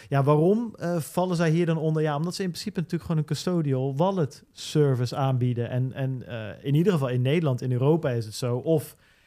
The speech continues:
ja, je hebt cryptodienstverlening en dat kan zijn het aanbieden van een custodial, eh, wallet, eh, eh, oplossing. Of het aanbieden van een, eh, crypto, eh, eh, omwisselplatform, een exchange, of beide. Hè, dat is vaak, gaat het hand in hand natuurlijk.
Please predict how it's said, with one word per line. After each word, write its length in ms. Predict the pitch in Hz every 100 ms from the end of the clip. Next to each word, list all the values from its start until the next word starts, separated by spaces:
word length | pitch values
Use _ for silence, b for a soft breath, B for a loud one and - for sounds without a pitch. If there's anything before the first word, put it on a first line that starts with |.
| b
ja, 80 | 123
je 140 | 131
hebt 140 | 127 -
cryptodienstverlening 1040 | 160 160 147 139 170 - 160 165 175 185
en 60 | 147
dat 160 | 127
kan 260 | - 151 147
zijn 180 | 143 127
het 120 | 123
aanbieden 340 | 131 127 120
van 120 | 117 120
een 60 |
custodial, 680 | 117 - 131 123 120 113 113
eh, 80 | 117
wallet, 420 | 107 135 165 170 170
eh, 960 | 160 160 156 156 151 147 131 135 135
eh, 80 | 123
oplossing. 640 | 160 165 160 139 156 196 - B B B -
Of 160 | 160
het 100 | 143
aanbieden 440 | 135 131 131 127 117
van 220 | 127 120
een, 160 | 113
eh, 140 | 117 113 _
crypto, 540 | - 139 135 123 117 117
eh, 180 | 117
eh, 640 | 117 - 113 50 - - -
omwisselplatform, 840 | 156 147 147 156 139 139 - 143 139
een 60 |
exchange, 480 | 127 120 - 131 156 -
of 200 | - 113
beide. 460 | 107 117 120 139 165
Hè, 200 | 117 127
dat 160 | 127 120
is 100 | -
vaak, 280 | 127 113 -
gaat 200 | 110 113
het 100 | 120
hand 260 | 110 127 113
in 60 |
hand 200 | 101 113
natuurlijk. 500 | 143 143 156 151 180